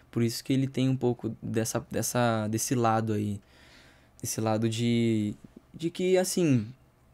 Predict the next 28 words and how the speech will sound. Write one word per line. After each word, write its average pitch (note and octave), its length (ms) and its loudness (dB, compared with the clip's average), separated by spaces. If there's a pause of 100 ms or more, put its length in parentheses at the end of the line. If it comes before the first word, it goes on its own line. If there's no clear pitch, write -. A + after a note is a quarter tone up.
muita, D3+ 280 0
ele E3+ 160 4
não G3 140 0
tem G3+ 160 -2
muita F#3+ 240 0
culpa, D3 400 0
né? B2+ 100 4
Mas B2 300 4
ele C3 140 2
carrega, C#3+ 560 0
né? A#2+ 160 0
Ele A2 100 -2
carrega C3 400 -2
isso A2 180 -2
com A2+ 160 0
ele, G#2+ 220 2
sabe? A2 300 -4
Tipo, - 240 -16 (420)
"Poxa, A#2+ 300 -2
por B2+ 240 -4
que - 200 -6
que - 120 -8
meu B2+ 100 2
pai A2+ 160 -4
não A2 80 -2
tá G#2 140 -6
aqui - 120 -12
comigo? G2+ 400 -4